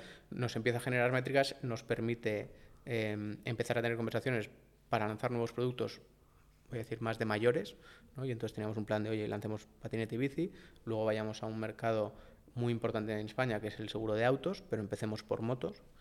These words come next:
que es mucho, mucho más pequeño, que es un diez por ciento del de, del de coche, y que esto luego nos permita lanzar coche, ¿no? Luego ya llegará hogar, llegará vida, llegarán otras cosas. Entonces ahí trazamos un plan, pero lo clave era, eh, el time to market, hacerlo muy rápido, que eso creo que lo conseguimos hacer.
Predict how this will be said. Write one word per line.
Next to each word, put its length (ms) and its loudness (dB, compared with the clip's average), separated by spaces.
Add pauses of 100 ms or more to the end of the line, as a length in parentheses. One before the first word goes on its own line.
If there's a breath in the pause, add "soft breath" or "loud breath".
(240 soft breath)
que 100 -12
es 60 -12
mucho, 220 -8 (120)
mucho 240 -4
más 160 -4
pequeño, 360 -4
que 260 -4
es 120 -6
un 60 -6
diez 120 -2
por 140 -10
ciento 260 -4
del 160 -4
de, 260 -2
del 160 -2
de 80 -4
coche, 300 4 (240 loud breath)
y 100 0
que 100 -4
esto 200 2
luego 180 2
nos 120 -4
permita 300 -4
lanzar 300 -8
coche, 260 -18
¿no? 140 -10 (400 soft breath)
Luego 200 -2
ya 120 -2
llegará 260 -4
hogar, 260 2
llegará 260 -2
vida, 280 -2
llegarán 300 -6
otras 280 -12
cosas. 240 -16 (300)
Entonces 280 -4
ahí 180 4
trazamos 380 0
un 100 0
plan, 360 4
pero 120 0
lo 120 0
clave 240 0
era, 220 0 (640 soft breath)
eh, 180 -6 (140)
el 140 -6
time 160 0
to 100 -6
market, 300 0
hacerlo 260 -2
muy 140 -6
rápido, 280 -14 (120)
que 80 -8
eso 240 -8
creo 200 -6
que 60 -10
lo 60 -8
conseguimos 380 -10
hacer. 140 -20